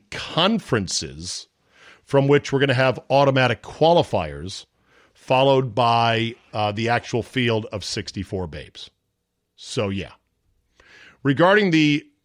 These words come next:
limit on takeout food only or beer or booze, I guess, in your car, 'cause that was what, you know, these restaurants and bars, you can only,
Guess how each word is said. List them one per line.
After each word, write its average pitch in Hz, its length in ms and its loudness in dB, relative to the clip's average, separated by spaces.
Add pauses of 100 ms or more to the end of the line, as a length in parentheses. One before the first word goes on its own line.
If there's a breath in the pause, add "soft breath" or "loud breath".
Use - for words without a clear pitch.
(140)
limit 156 380 2
on 123 360 -2 (300)
takeout 151 480 0
food 143 200 0
only 135 480 2 (480)
or 113 800 2 (320)
beer 131 440 2
or 117 380 -4
booze, 107 680 -4
I 117 80 2
guess, 117 280 -4
in 120 80 -4
your 107 120 -6
car, 95 500 0 (340)
'cause 104 140 -4
that 123 180 2
was 104 180 -4
what, 120 180 -2 (100)
you 120 120 -8
know, 107 60 -6
these 101 360 -12
restaurants 117 440 -4
and 107 80 -8
bars, 113 280 0
you 87 60 -14
can 110 180 -10
only, 123 260 0